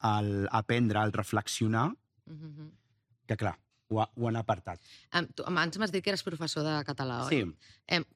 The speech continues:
Speaker 2: com reaccionen els teus alumnes, per exemple, davant d'un text literari?
Speaker 1: Doncs és molt interessant perquè, eh, a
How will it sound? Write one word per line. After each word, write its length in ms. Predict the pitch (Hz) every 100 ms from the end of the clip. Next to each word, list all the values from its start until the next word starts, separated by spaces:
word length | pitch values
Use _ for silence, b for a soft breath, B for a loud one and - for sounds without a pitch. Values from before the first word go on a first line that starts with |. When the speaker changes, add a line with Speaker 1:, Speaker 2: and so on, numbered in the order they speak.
| -
Speaker 2:
com 180 | 190
reaccionen 540 | 196 240 196 - 175 160
els 120 | 151
teus 140 | 165 156
alumnes, 320 | 160 208 226
per 120 | 185
exemple, 500 | 156 175 208 247 269 -
davant 260 | 170 165
d'un 200 | 170 180
text 380 | 156 127 - -
literari? 600 | 139 131 127 117 110 110 113 _ _ _ _ _ _ _ _ _ _ _ -
Speaker 1:
Doncs 640 | 165 160 160 165 - - -
és 240 | 160 151 160
molt 180 | 190 180
interessant 580 | 151 139 - 156 147 147
perquè, 1040 | - 120 117 110 107 - 113 110 110 110 107 b b b -
eh, 460 | 123 117 113 113 -
a 100 | 123